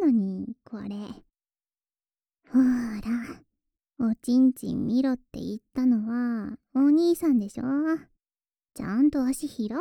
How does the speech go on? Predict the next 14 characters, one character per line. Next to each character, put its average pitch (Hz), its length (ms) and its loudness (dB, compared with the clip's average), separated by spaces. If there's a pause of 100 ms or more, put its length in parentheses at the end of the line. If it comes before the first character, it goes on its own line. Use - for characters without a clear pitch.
(140)
い 294 60 -6
て。 - 160 -12 (1900)
は - 200 -14
ー 277 460 4
い、 - 80 -6 (720)
パ 226 100 -8
ッ 202 120 -10 (400)
カ - 160 -6
ー - 20 2
ン。 247 640 4 (1700)
わ 269 580 2
あ、 233 40 -8
出 339 340 -6
た。 403 140 -10